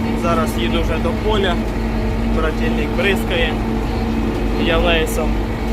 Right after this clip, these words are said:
воду возю. Так, дивлюся, щось в мене температуру високо показує. До сотки аж доходить, а потім падає чуть ли не до вісімдесяти. Думаю, треба викинути термостат, бо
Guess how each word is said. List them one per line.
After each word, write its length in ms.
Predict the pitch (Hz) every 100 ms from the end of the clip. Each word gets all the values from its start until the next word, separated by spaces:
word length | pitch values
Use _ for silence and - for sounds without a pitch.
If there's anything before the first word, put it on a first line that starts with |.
| 147
воду 260 | 214 196
возю. 340 | 185 180 180 180 226 - - - - - - - - - - - -
Так, 180 | 185 165 175
дивлюся, 440 | 208 196 185 202
щось 200 | 196 185
в 40 |
мене 220 | 196 202 208
температуру 640 | 208 220 208 214 220 190
високо 580 | 185 - - - 175 160 - - -
показує. 680 | 151 180 160 147 147 143 135 113 - - - -
До 120 | 180
сотки 400 | 190 220 196 -
аж 160 | 180 165
доходить, 440 | 175 220 196 180
а 20 | 165
потім 280 | - 226 208 185
падає 380 | 196 180 170 165
чуть 220 | 156 147
ли 120 | -
не 100 | 156
до 120 | 160 156
вісімдесяти. 800 | 160 - - - 113 - 226 226 113 226 - - - 220
Думаю, 320 | - 175 170
треба 280 | 170 170 170
викинути 540 | 175 175 185 156 - 226 226 - - - 226 - - - - -
термостат, 680 | 190 190 196 190 196 185 151 - - - - - - -
бо 80 | 127